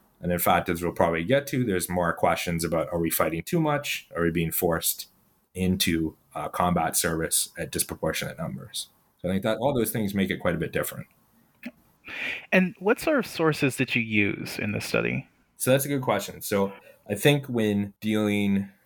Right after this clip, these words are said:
Speaker 1: with this type of history, right, you have to kind of come, and I, this might not be true for every subject in African American studies history, but I think you have to come out at, from a perspective of, of traditional sources may not get the full picture. There are certain things that just aren't kept in the record,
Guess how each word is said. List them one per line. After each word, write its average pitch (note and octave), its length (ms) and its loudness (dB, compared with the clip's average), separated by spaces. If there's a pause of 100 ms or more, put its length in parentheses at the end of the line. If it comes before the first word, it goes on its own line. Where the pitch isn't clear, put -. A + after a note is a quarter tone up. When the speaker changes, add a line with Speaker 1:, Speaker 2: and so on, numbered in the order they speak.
(220)
Speaker 1:
with G2 120 0
this A#2 180 2
type F#2 180 2
of E2+ 100 -8
history, E2+ 580 -2
right, E2+ 240 -2
you F2+ 120 2
have F#2+ 100 2
to F#2 80 -4
kind F#2 160 0
of F2 80 -6
come, F2 380 0 (560)
and G2+ 100 -4
I, G#2+ 260 0
this A#2+ 280 -4
might A#2 100 2
not G#2 160 0
be G#2 80 -2
true G2 160 -2
for F#2+ 120 0
every F#2 220 2
subject F2 520 -2
in E2+ 80 0
African E2 300 0
American D#2+ 300 -2
studies D#2+ 440 0
history, E2 380 -2
but F2 280 2 (640)
I G#2 60 -2
think A#2 200 0
you A#2 60 4
have G#2+ 100 2
to A#2 80 -2
come G#2 220 2
out G2 180 4
at, E2+ 180 -4
from G2+ 140 0
a F2+ 60 4
perspective F2 500 0
of, E2+ 220 2
of E2+ 420 -2 (140)
traditional A#2+ 480 0
sources G2+ 560 0
may G2 200 2
not F#2 280 0
get E2+ 320 -4
the F2 80 2
full E2 200 2
picture. - 540 -6 (400)
There F#2 80 2
are F#2 60 0
certain A2+ 320 4
things F#2+ 400 0
that F#2 100 2
just F#2 180 0
aren't F2+ 280 0
kept - 260 0
in F2 80 2
the E2 80 2
record, - 520 -4